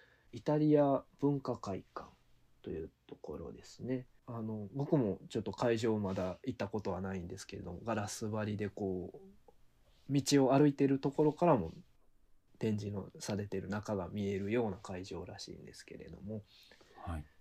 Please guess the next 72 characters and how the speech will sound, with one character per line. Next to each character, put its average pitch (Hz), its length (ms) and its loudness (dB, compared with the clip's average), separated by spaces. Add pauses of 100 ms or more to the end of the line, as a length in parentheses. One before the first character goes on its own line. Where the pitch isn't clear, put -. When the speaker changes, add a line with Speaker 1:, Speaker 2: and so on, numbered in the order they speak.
Speaker 1:
は - 160 -4
い、 - 40 -10
そ - 160 -6
ち - 200 -8
ら 131 100 -2
の 123 260 -2
方 113 300 -4
で、 123 320 2
え 101 40 -2
ー、 - 20 -2
十 123 180 4
二 127 80 4
月 117 400 -2
一 139 120 4
日 135 280 2
に - 60 -8
で - 260 -20
す - 180 -14
ね、 107 220 -8 (440)
こ 185 80 2
ち 208 140 10
ら 196 100 12
は、 175 280 12
あ 135 100 4
の、 123 480 2
予 127 120 4
約 117 200 2
制 120 200 4
と 113 120 -2
か 104 160 -2
で 98 100 -2
は 87 140 -4
な 98 180 -4
い 87 80 -6
の - 160 -10
で、 107 320 -2 (160)
ど 117 140 -2
な 107 120 -2
た 98 140 -4
で 135 120 4
も 120 280 0 (100)
自 110 160 -6
由 101 140 0
に 85 80 -6
入 85 160 -8
っ - 20 -14
て - 140 -8
い 87 60 -4
た 82 120 -8
だ - 120 -10
け - 160 -8
る - 180 -10 (300)
よ 104 100 -4
う - 20 -6
な 92 80 -6
形 - 380 -10
の 82 100 -8
展 87 220 -12
示 95 80 -14
会 - 220 -14
に - 100 -12
な 95 80 -14
り - 140 -16
ま - 160 -18
す。 - 160 -16 (260)
Speaker 2:
こ 165 120 0
れ 190 60 6
は 175 80 6
一 160 220 4
日 151 180 6
だ 135 120 8
け 120 280 2